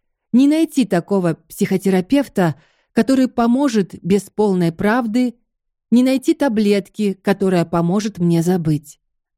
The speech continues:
Нет и священника, которому я доверяла бы настолько, что могла признаться в наших общих грехах. Есть лишь Господь, к которому у меня претензии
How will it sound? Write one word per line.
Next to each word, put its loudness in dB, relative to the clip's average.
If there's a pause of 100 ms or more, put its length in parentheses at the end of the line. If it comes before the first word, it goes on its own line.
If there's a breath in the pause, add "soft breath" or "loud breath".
(120)
Нет 2
и -2
священника, -2 (260)
которому 0
я -2
доверяла -2
бы -2
настолько, -2 (400)
что -4
могла 0
признаться -2
в -4
наших -2
общих -2
грехах. -4 (840)
Есть 0
лишь -2
Господь, -2 (540)
к -8
которому 0
у 0
меня 2
претензии 0